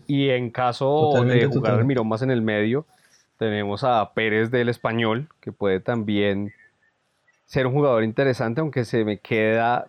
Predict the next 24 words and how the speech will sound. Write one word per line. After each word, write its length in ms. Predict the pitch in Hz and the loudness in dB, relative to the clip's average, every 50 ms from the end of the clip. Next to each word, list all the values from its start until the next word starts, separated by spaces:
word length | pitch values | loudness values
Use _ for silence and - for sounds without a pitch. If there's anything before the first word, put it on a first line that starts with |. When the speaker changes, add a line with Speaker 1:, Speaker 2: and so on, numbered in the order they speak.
| - - | -12 -6
Speaker 1:
quedo 200 | - 139 127 127 | -2 0 0 0
con 160 | - 180 180 175 | 0 0 2 2
la 100 | 160 143 | 2 4
duda 340 | 135 131 131 131 135 147 156 | 4 4 4 4 4 4 4
de 300 | 156 151 143 131 117 110 | 4 4 4 2 2 0
si 400 | - - 117 110 104 101 98 92 _ _ _ _ _ _ _ _ _ - - | -2 -4 -4 -4 -4 -4 -6 -8 _ _ _ _ _ _ _ _ _ -8 -4
en 80 | 117 | -4
algún 280 | 110 110 101 104 104 101 | -2 -2 -4 -4 -4 -2
momento 580 | 110 113 127 131 131 120 120 - 127 127 127 127 | 0 0 2 0 0 -2 0 0 2 2 4 2
un 160 | 139 143 135 | 2 0 0
Cecilio 500 | - 143 131 - - 143 135 131 131 131 | 0 -2 -2 0 0 0 2 2 2 0
Rome-, 340 | 127 131 135 120 113 113 110 - | 2 2 0 0 0 -2 -2 -2
un 140 | 139 127 | -2 -4
Cecilio 380 | - 117 110 - 147 143 147 143 | -4 -4 -4 -2 0 2 2 4
Domínguez 520 | 135 127 120 123 123 123 120 117 120 131 127 | 2 2 2 2 2 2 0 0 0 -2 -2
o 60 | 139 | -2
un 140 | 117 104 101 | -4 -2 -4
Oscar 260 | 101 - - 117 110 | -4 -4 -4 -6 -4
Romero 400 | 117 120 113 107 101 95 95 90 | -2 -2 -2 -2 -2 -4 -4 -4
pueden 260 | - 113 110 107 104 | -2 -2 -2 -2 -2
llegar 220 | 110 104 101 95 87 | -4 -4 -4 -4 -4
a 40 | |
entrar. 360 | 90 90 - - 120 98 - _ _ _ _ _ _ _ _ _ _ _ _ _ _ _ _ _ _ _ _ _ _ _ _ _ _ _ _ _ _ _ _ _ _ _ _ _ _ _ _ _ _ _ _ _ _ _ _ _ _ _ - | -4 -6 -4 -4 -4 -4 -6 _ _ _ _ _ _ _ _ _ _ _ _ _ _ _ _ _ _ _ _ _ _ _ _ _ _ _ _ _ _ _ _ _ _ _ _ _ _ _ _ _ _ _ _ _ _ _ _ _ _ _ -8
Speaker 2:
Claro, 400 | - 143 139 131 120 110 113 - | -2 0 2 2 2 2 -2 -6